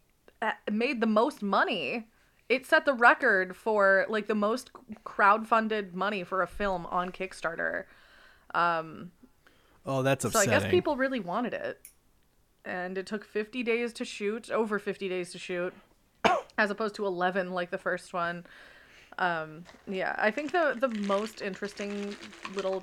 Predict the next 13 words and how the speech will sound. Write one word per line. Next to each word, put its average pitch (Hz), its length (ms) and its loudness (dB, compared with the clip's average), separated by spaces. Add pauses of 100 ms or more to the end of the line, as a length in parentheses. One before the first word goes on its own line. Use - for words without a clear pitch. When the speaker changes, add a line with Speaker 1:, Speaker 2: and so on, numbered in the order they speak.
(120)
Speaker 1:
tidbit 196 500 -6
that 202 140 -2
I 190 60 0
learned 185 280 -6
about 185 240 -2
this 185 180 -10
movie 185 460 -8 (480)
was 202 340 2 (200)
that, 190 400 2 (100)
um, 175 480 -2 (340)
Rhonda, 196 680 0 (400)
the 185 120 0
worm 180 520 0